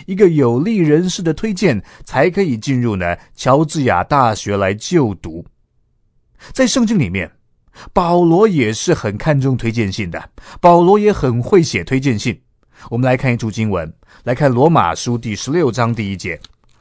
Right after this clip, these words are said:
往前翻，罗马书第十六章第一节。在罗马书第十六章第一节，保罗说，“我对你们举荐我们的姐妹菲比，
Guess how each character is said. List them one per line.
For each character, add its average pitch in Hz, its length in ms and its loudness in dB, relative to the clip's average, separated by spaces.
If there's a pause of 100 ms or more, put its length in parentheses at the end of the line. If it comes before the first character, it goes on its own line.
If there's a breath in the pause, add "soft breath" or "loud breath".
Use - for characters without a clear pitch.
往 98 160 -4
前 95 240 -6
翻， 101 200 -2 (500 soft breath)
罗 131 200 2
马 98 300 0
书 131 260 -6
第 127 200 -4
十 120 180 -8
六 147 180 2
章 120 220 -2
第 104 160 -6
一 101 40 -8
节。 90 220 -10 (1000 soft breath)
在 226 160 2
罗 190 180 6
马 143 220 2
书 170 200 0
第 170 160 -4
十 165 160 -4
六 196 160 4
章 180 220 -2
第 170 200 -4
一 151 40 -4
节， 92 340 -4 (220 soft breath)
保 98 180 0
罗 95 160 -2
说 92 240 -8 (480 loud breath)
，“我 185 140 4
对 247 180 0
你 156 100 2
们 156 300 0
举 123 280 -4
荐 170 380 -2
我 110 280 -4
们 135 220 -2
的 180 140 -2
姐 92 320 -10
妹 135 200 -4
菲 226 300 -4
比， 101 280 -10